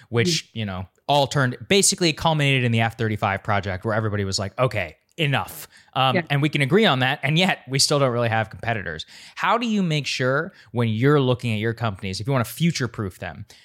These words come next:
Speaker 1: the, if somebody were to go back in time, if I was head of Lockheed, I'd be like, "The worst thing we could turn into is what we did in the year two thousand twenty-one."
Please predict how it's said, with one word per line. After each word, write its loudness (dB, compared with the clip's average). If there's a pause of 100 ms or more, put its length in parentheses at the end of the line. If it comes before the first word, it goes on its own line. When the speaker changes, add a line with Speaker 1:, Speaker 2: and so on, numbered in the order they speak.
(140)
Speaker 1:
the, 2
if 0
somebody 2
were 4
to 2
go 2
back 0
in -10
time, 0
if -10
I 2
was 0
head -2
of -14
Lockheed, -2
I'd -8
be -2
like, -8
"The -2
worst 2
thing -2
we -4
could -10
turn -6
into -2 (160)
is -2
what 2
we -2
did 0
in -4
the -4
year -4
two -8
thousand -8
twenty-one." -6